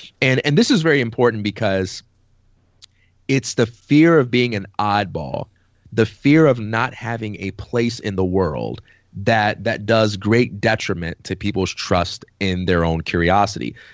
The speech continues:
Um, young people everywhere are constantly searching for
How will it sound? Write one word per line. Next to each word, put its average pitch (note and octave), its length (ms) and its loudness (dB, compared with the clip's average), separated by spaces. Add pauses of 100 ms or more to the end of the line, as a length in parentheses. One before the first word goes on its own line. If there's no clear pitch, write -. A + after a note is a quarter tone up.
(160)
Um, F2+ 280 -6
young C3+ 320 0
people B2+ 380 0
everywhere E2+ 680 -4
are F#2+ 160 -4
constantly B2 680 -4
searching G#2+ 540 -2
for F2 680 0